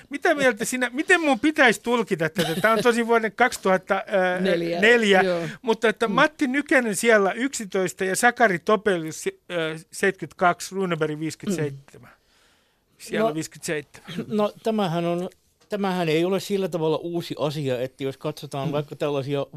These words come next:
Speaker 3: vuoden, no aikoinaan viisikymmentä-kuusikymmentäluvulla oli, oli aikakauslehdillä tapana, muun muassa Suomen Kuvalehdellä muistaakseni, oli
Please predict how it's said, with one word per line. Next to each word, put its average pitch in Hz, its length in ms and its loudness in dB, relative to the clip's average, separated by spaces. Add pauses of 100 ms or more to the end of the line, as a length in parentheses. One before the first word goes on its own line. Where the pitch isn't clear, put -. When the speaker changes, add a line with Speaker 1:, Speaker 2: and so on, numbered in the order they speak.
Speaker 3:
vuoden, 139 500 0 (1200)
no 170 180 -4
aikoinaan 175 480 0
viisikymmentä-kuusikymmentäluvulla 151 920 -6
oli, 139 140 -2 (340)
oli 147 240 -2
aikakauslehdillä 127 800 -4
tapana, 131 560 -6
muun 135 220 -8
muassa 131 240 -8
Suomen 135 240 -8
Kuvalehdellä 123 640 -8
muistaakseni, 123 760 -14
oli 135 220 -12